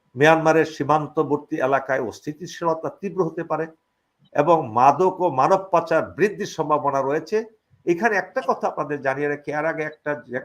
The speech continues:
যে আমি অনুষ্ঠান করেছিলাম আপনাদের সাথে বিগড়া শাখা-, শাখাওয়াতকে নিয়ে,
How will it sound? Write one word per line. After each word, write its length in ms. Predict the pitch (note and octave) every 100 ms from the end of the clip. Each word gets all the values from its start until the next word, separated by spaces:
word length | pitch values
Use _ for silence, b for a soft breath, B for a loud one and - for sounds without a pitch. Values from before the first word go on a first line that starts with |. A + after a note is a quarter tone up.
| -
যে 120 | A2+ B2
আমি 200 | B2 C3
অনুষ্ঠান 400 | D#3+ - F3 D#3+
করেছিলাম 520 | D#3+ D#3 D#3 D#3 C#3
আপনাদের 340 | C3 C3+ C3
সাথে 200 | B2+ A2+
বিগড়া 180 | A#2 C3
শাখা-, 400 | - A2+ - B2+ - _
শাখাওয়াতকে 540 | C3 E3+ G3+ - -
নিয়ে, 220 | G#2 A#2